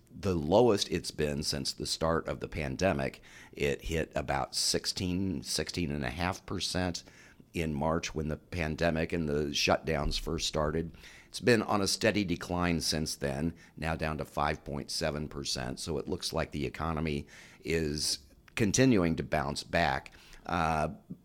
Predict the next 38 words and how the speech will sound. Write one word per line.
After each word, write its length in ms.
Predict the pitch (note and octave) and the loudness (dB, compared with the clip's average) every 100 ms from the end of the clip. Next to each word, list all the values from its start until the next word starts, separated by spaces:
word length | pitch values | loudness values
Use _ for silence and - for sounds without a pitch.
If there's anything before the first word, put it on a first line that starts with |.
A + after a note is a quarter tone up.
| - | 0
but 160 | A#2 - | 2 8
it 120 | C3+ | 8
is 140 | C3 | 8
still 240 | - C#3+ B2 | 6 4 4
higher 400 | A#2+ A#2 G2 F#2+ | 4 4 4 2
than 180 | F2+ | 0
it 100 | D2+ | -2
was 420 | - F#2 F#2 F2 D2 | 2 4 6 4 0
in 220 | D#2 C#2+ | -4 -2
January 600 | - F#2 G#2 F#2 D#2+ D2 | 0 0 2 2 4 2
of 200 | C2+ - | 0 -4
tw-, 300 | - E2+ D2 - | -6 -2 -4 -6
two 160 | - G2+ | -6 -6
thousand, 760 | - F2+ E3+ D#3 B1+ B1+ E2 | 0 2 2 0 -4 -6 -6
before 380 | E2+ E2+ - A2+ | -4 -4 0 0
the 60 | F2 | -2
pandemic, 680 | D2 D2 B1+ A#1+ A#1 A#1+ - - - - - - | -2 -4 -2 -4 -4 -8 -10 -20 -18 -20 -18 -6
it 140 | E2 | -4
was 300 | - D2+ C2+ | -2 -2 -2
at 200 | C2+ A#1+ | -2 -2
three 260 | - G#2+ G2+ | -2 0 0
point 340 | - F2 C2+ | 0 -2 -2
five 340 | - F#2 G2+ F2 | 0 2 2 0
percent 520 | D#2 - C#2+ B1+ B1+ - - | -4 -2 -2 -2 -6 -10 -4
back 280 | C#2 - | -4 -4
then, 400 | - F2+ F2 A2+ A#2 - - | 0 2 4 2 -4 -12 -14
which 240 | - G2+ - | 0 2 2
was 360 | F2+ F2 F2+ | 4 6 6
the 120 | - F2 | 4 2
lowest 420 | F#2+ D#2+ E2+ - | 4 4 2 0
the 60 | |
state 380 | E2 - E2 - | -2 2 2 0
had 240 | - C2+ D2+ | -2 -4 -2
recorded 720 | C#2+ - - C#3 E2 E2 E2 | -6 -2 0 2 2 -2 -4
in 400 | E2 D#2 D2 D2+ | -2 -2 0 0
many, 200 | E2+ D#2 | 0 2
many 220 | D#2 C2+ | 0 -2
years. 540 | B1+ D#2+ G#2+ B1 G#1+ | -2 -2 -2 -2 -4